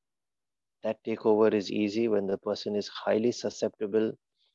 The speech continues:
to temptation and has not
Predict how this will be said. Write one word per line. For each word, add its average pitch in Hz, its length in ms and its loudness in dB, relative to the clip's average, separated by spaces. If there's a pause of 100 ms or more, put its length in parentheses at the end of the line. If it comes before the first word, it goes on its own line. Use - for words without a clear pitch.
(220)
to 95 100 -10
temptation 98 640 -6 (2750)
and 101 220 -6
has 95 240 -4
not 107 200 -2